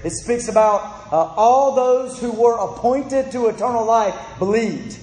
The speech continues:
All those who were appointed to eternal life. God in His sovereign power from before time began has been,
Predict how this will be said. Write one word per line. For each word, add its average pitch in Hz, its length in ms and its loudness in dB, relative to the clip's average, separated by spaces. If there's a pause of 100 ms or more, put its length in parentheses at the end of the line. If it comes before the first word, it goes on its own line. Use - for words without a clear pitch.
(920)
All 170 180 2
those 220 280 0
who 233 80 -6
were 226 160 2
appointed 220 560 -2
to 208 140 0
eternal 214 300 0
life. 196 280 0
God 226 280 4
in 214 80 -4
His 185 280 -6
sovereign 226 420 2
power 202 460 0 (240)
from 190 120 -4
before 185 380 -2
time 233 400 0
began 202 480 0
has - 400 -6
been, 196 320 -2